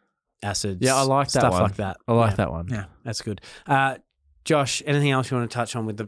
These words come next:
Speaker 1: with the fad diets?
Speaker 2: No, I just think there's gonna be more weird ones
Speaker 1: What do you
Speaker 2: that
Speaker 1: think's
Speaker 2: come
Speaker 1: the
Speaker 2: out.
Speaker 1: next? What's on the horizon for the fad diets?
Speaker 2: Something to do with, like, only eat avocados.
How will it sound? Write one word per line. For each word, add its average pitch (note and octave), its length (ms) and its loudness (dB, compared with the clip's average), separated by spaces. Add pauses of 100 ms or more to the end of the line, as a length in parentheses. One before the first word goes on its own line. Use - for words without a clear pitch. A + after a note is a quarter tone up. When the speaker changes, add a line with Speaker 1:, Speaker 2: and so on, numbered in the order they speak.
(140)
Speaker 1:
with A2+ 140 -10
the - 60 -12
fad G2+ 260 -4
diets? F#2+ 360 -8
Speaker 2:
No, G#3+ 360 4
I B3+ 80 4
just D4 280 4
think G#3 260 2
there's E3+ 180 0
gonna D3+ 200 2
be C#3 140 2
more B2+ 380 4 (160)
weird C3 260 4
ones D3+ 400 2
Speaker 1:
What D#3+ 120 4
do G#3 60 4
you A3+ 60 8
Speaker 2:
that - 60 2
Speaker 1:
think's B2+ 180 6
Speaker 2:
come A2+ 80 4
Speaker 1:
the - 60 8
Speaker 2:
out. - 40 4
Speaker 1:
next? C#3 320 0
What's D#3+ 160 0
on G#3 100 2
the F#3 60 2
horizon B2 460 2
for B2 140 -6
the A#2 80 -10
fad G#2+ 260 -2
diets? G2+ 500 -6 (1400)
Speaker 2:
Something E3 480 2
to D#3+ 120 2
do D#3+ 180 6
with, D3 120 4
like, B2 320 2
only A2+ 380 4
eat A2 120 4
avocados. F#2 840 2